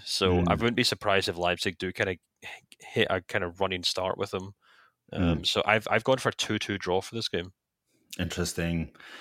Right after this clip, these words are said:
Speaker 2: So I went on the Yellow Wall pod, pod earlier today. So shout out to Stefan Buschko and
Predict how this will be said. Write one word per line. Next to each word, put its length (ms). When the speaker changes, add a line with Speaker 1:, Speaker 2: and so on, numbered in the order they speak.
Speaker 2:
So 260
I 140
went 200
on 80
the 80
Yellow 260
Wall 260
pod, 420
pod 300
earlier 280
today. 340
So 160
shout 240
out 140
to 80
Stefan 320
Buschko 420
and 160